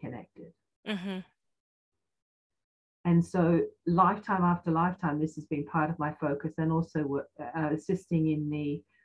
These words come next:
Speaker 1: clearing of the archetypal resonances and collective consciousness resonances,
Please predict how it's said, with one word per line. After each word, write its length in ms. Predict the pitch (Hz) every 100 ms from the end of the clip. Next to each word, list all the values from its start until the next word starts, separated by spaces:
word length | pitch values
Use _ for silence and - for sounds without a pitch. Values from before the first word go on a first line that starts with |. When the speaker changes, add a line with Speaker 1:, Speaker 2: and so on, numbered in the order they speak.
| _ _ _ _ -
Speaker 1:
clearing 460 | 214 214 214 208
of 120 | 185 -
the 340 | 160 151 143 - -
archetypal 640 | 156 156 - 170 151 156
resonances 720 | 139 156 160 156 139 - 139 139
and 260 | 151 143 -
collective 420 | 165 - - 143
consciousness 640 | - 151 156 - 165 156 -
resonances, 800 | 151 156 156 143 - 160 143